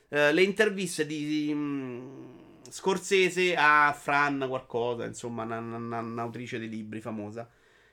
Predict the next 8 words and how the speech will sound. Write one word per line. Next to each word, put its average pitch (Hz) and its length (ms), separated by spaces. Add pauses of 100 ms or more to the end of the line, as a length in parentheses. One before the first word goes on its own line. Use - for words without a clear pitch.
Eh, 127 460
e 185 380
viene 147 380
doppiato 185 680
anche 175 340
lui 165 360
che 147 100
intervista 123 800